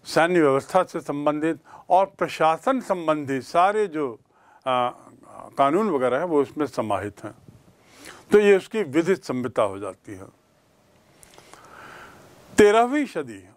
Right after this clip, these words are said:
अर्थात बारह सौ के बाद का काल, मंगोलों ने जो एकीकृत समुदाय बनाने का प्रयास किया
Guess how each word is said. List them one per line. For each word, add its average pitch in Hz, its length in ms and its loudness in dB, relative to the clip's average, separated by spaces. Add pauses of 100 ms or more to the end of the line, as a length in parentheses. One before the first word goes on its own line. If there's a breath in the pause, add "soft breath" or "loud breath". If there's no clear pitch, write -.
(200)
अर्थात 165 360 0
बारह 147 360 0
सौ 156 300 -6 (300)
के 139 80 -4
बाद 120 360 -2 (100)
का 127 60 -10
काल, 120 380 -2 (500 soft breath)
मंगोलों 165 500 2
ने 202 160 -4
जो 170 320 -2 (560 soft breath)
एकीकृत 190 720 2
समुदाय 151 500 0
बनाने 131 380 -6
का 127 120 -6
प्रयास 110 460 -8
किया 85 380 -16